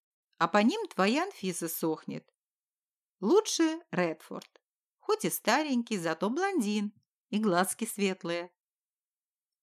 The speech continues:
Она вновь вздохнула и добавила: «Накрылась мечта». «Ты сохнешь по брюнетам?» повернулся ко мне Ромка.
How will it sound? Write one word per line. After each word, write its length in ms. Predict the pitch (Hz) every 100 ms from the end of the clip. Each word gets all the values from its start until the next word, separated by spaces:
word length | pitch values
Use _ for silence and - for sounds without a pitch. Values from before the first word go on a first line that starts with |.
| _ -
Она 280 | 175 190 202
вновь 400 | 190 202 180 -
вздохнула 920 | - 151 156 156 - 196 349 294 269 - _ _
и 100 | -
добавила: 760 | - 214 156 147 151 156 202 190 _ _ _ _ _ _ _ -
«Накрылась 640 | 285 277 330 381 - -
мечта». 600 | 160 - - 175 170 165 _ _ _ _ _ _ _ _ _ _ _ _ _ _ _ _ _ _ _ _
«Ты 400 | 202 202 208 - _ _ _
сохнешь 840 | - - 247 226 - 208 208 - - _ _
по 120 | 254
брюнетам?» 800 | 220 240 254 311 427 - 156 151 _ _ _ _ _ _ _ _
повернулся 680 | - 165 165 170 233 320 311
ко 160 | - 208
мне 320 | 180 190 -
Ромка. 560 | - 202 147 139 - -